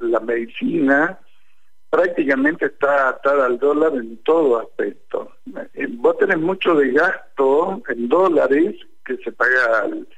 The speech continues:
al valor del cambio del dólar blue, ¿m?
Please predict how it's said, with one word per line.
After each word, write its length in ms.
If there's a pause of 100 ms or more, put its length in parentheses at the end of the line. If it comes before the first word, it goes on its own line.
(380)
al 160
valor 360
del 200
cambio 340
del 240
dólar 460 (540)
blue, 500 (760)
¿m? 380